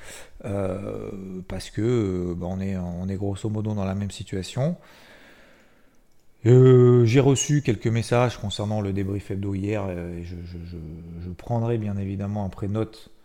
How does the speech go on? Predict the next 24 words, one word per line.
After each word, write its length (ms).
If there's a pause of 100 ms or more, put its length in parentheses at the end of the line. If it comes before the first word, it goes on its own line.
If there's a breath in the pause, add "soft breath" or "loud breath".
(300 soft breath)
de 80
toutes 200
vos 140
remarques. 400
Merci 380
d'ailleurs 260
à 80
ceux 160
qui 160
m'ont 100
envoyé 280
justement 420
des 100
messages 360
là-dessus. 400 (600 loud breath)
Euh, 1300
il 120
y 60
a 140
notamment, 480
il 60
se 80
reconnaîtra, 840 (760 soft breath)
euh, 840